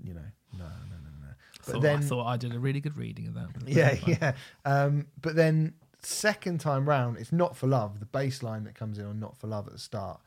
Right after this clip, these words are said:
Speaker 1: I was, it hooked me second
Speaker 2: Mm.
Speaker 1: time I listened to it, it hooked me. And from that point, I just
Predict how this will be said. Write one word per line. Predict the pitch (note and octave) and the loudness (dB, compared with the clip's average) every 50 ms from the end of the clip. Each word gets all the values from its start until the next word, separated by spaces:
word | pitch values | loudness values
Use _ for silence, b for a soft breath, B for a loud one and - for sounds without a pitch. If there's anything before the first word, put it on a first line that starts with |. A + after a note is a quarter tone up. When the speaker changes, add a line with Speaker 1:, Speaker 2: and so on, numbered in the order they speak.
| b b b b b b b b | b b b b b b b b
Speaker 1:
I | A2 | -4
was, | G#2+ G#2+ G2+ - - _ _ _ _ _ _ _ _ _ _ | -4 -4 -4 -6 -10 _ _ _ _ _ _ _ _ _ _
it | - A#2 - | -8 -8 -8
hooked | - - D#3+ D#3+ D#3+ - - - | -4 -2 -2 -2 -2 -4 -10 -10
me | G#2 F2+ F#2+ G#2 - - _ _ _ _ _ _ _ _ - F3 | -10 -10 -10 -12 -14 -18 _ _ _ _ _ _ _ _ 6 8
second | F3 E3+ D#3+ D3 C#3 B2+ A#2 | 10 10 8 8 6 2 0
Speaker 2:
Mm. | A2+ | -2
Speaker 1:
time | A#2 A2+ A2+ A2+ | -2 -4 -4 -2
I | A#2 | -2
listened | A#2+ A2+ - - A2 - | -4 -4 -6 -8 -10 -10
to | - G#2+ G2 | -10 -10 -10
it, | F2+ - - b b b b b | -10 -12 -14 b b b b b
it | - - | -10 -10
hooked | B2+ - - C3 C3 - - A2+ | -6 -2 -2 -2 -2 -4 -8 -8
me. | G#2 G2 F#2+ - b b b b | -6 -6 -8 -10 b b b b
And | b G#2+ G#2+ | b -8 -4
from | - A#2 A2+ B2 A#2+ A#2+ | -2 -2 0 0 0 2
that | D3+ D3+ C#3 - - | 2 2 0 -2 -6
point, | - - C#3 A#2 G#2+ G2 A#2 C3 - _ _ _ _ _ _ _ _ _ _ _ _ _ _ _ _ _ _ _ _ - | -8 -4 -4 -4 -4 -6 -10 -12 -16 _ _ _ _ _ _ _ _ _ _ _ _ _ _ _ _ _ _ _ _ -4
I | A2+ A#2 | -4 -4
just | A2+ - - A#2 G2+ - - - - | -2 -2 -2 -4 -4 -4 -8 -14 -18